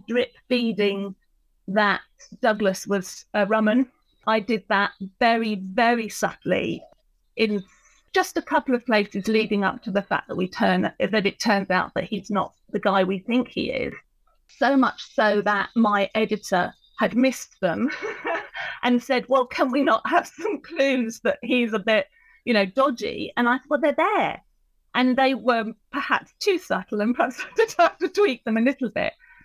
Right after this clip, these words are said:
But it is all in that, making it a rich book, even if not everything's picked up by everybody. I still think that's important. And I work very hard to do that. And that includes your, your red herrings as well. That includes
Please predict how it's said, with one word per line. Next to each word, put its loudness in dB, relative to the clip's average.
But 0
it 0
is 0
all 2
in 0
that, -4
making 2
it 0
a 2
rich -2
book, 0
even 2
if 2
not 4
everything's 0
picked -4
up -4
by 2
everybody. -2
I 4
still 0
think -4
that's -4
important. -2
And 2
I 4
work 0
very 0
hard -2
to -4
do 0
that. -2
And 2
that 2
includes -4
your, -4
your -2
red 2
herrings 0
as -6
well. 4
That 2
includes -4